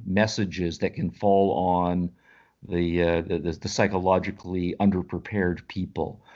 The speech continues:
When those people go off to university, if they receive those messages systematically by articulate people, it can be, uh, it can be very damaging.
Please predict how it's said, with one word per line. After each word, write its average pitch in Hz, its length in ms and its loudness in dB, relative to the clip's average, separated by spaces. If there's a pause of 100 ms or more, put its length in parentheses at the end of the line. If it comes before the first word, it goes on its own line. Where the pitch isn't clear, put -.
(320)
When 110 200 6
those 113 180 6
people 117 280 -4
go 101 240 4
off 101 260 4
to 107 80 -8
university, 98 1040 -2
if 95 160 -6
they 90 440 -2
receive 95 640 -2
those 98 320 0
messages 92 920 0 (320)
systematically 107 1200 2 (280)
by 87 200 2
articulate 95 680 0
people, 95 540 -2
it 95 200 -4
can 92 200 -2
be, 85 420 -2
uh, 82 220 0
it - 140 -8
can 101 100 0
be 90 120 0
very 87 300 2
damaging. 90 680 0